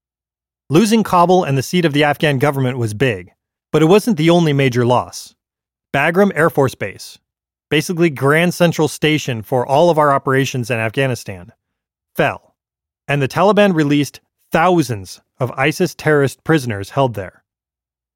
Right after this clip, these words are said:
Last Friday, Jason Buttrell was on the Glenn Beck radio show.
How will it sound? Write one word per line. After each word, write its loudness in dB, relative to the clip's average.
Last 0
Friday, 0
Jason -2
Buttrell 2
was -4
on -2
the -4
Glenn 0
Beck -2
radio -2
show. -12